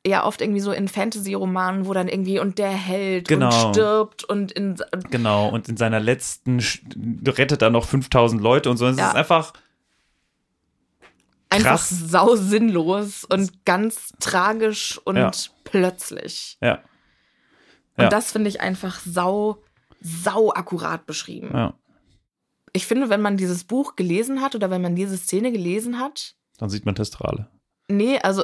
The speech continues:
Speaker 1: nein, aber ist man irgendwie besser vorbereitet als bei vielen, also es gibt ja ganz viele Bücher über Trauer und
Speaker 2: Mm.
Speaker 1: über bereite dich auf das Schlimmste vor. Und ich finde, dieses Kapitel hat solche Aspekte.
Speaker 2: Ja.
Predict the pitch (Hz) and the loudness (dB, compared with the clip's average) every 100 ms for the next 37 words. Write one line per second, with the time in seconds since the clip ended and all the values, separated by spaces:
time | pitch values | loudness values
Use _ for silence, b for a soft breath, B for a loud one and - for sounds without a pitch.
0 | - 170 202 214 180 180 - _ - 175 | 0 0 0 0 0 0 -4 _ -6 -2
1 | 208 220 196 214 233 247 240 - _ _ | -2 -2 -2 -2 -2 -4 -6 -10 _ _
2 | _ _ _ _ _ _ - 226 262 247 | _ _ _ _ _ _ 0 0 0 0
3 | 220 220 226 214 202 220 226 - 180 190 | 0 0 0 0 -2 -2 -4 -2 -4 -4
4 | - 180 180 208 202 202 202 190 - 180 | -2 -2 0 -2 0 0 -2 -6 -6 -6
5 | 180 190 185 185 185 185 175 202 190 180 | -4 -4 -2 -2 -2 -4 -4 -4 -2 -2
6 | 175 175 - 170 175 175 175 170 175 - | 0 -2 -2 0 2 2 0 -2 0 0
7 | - 170 170 170 170 165 B B B B | 2 2 4 4 2 0 B B B B
8 | 180 170 175 180 175 165 170 170 185 190 | 0 2 2 0 0 0 -2 -4 -2 -2
9 | - 170 - 175 180 190 196 b b b | -4 -8 -2 0 2 0 -4 b b b
10 | _ - 202 196 - 214 220 196 160 165 | _ -4 -2 -2 0 2 2 0 -6 -6
11 | 196 196 - 208 185 226 220 208 196 190 | -2 -2 -4 -4 -6 -6 -2 -2 0 -2
12 | 196 - 185 180 180 - 165 - 170 - | -4 -2 0 0 -2 -6 -6 -10 -12 -14
13 | - _ - - 107 | -18 _ -12 -6 -6